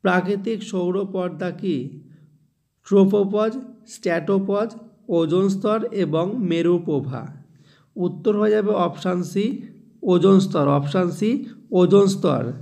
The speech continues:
তাহলে আমরা জানি বায়ুমণ্ডলের যে স্তরগুলো আছে সেই স্তরগুলোর মধ্যে stratosphere যেটা, সে শান্ত মণ্ডল যেটা,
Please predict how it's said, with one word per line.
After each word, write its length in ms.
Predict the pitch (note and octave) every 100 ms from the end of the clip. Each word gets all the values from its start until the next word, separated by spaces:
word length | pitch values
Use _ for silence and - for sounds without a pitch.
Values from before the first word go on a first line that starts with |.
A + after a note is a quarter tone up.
| - - - _ _ _ -
তাহলে 160 | F#3+
আমরা 320 | G#3 G3 G3 A3
জানি 220 | G#3+ A3
বায়ুমণ্ডলের 840 | D3 G#3 F#3 G3 G3+ G#3 G#3 A3
যে 160 | A3+ G#3
স্তরগুলো 580 | G3 F3+ F3+ F#3 G#3
আছে 320 | G#3+ G#3 G3 G3
সেই 220 | G3+ G3
স্তরগুলোর 680 | G3 F#3 D#3+ E3+ E3+ G3+ G3
মধ্যে 580 | F#3+ F#3+ - G3 A#3 - - -
stratosphere 1120 | G3 - G3+ F3+ F3+ A3+ A3+ - G#3 G#3 G3
যেটা, 380 | D#3+ F3 F3+ A3 - - - _ -
সে 160 | -
শান্ত 420 | F#3+ F3 F#3 F#3 G3+
মণ্ডল 540 | F#3 F#3+ F#3+ F#3 F#3
যেটা, 460 | F#3 D3+ E3+ C4+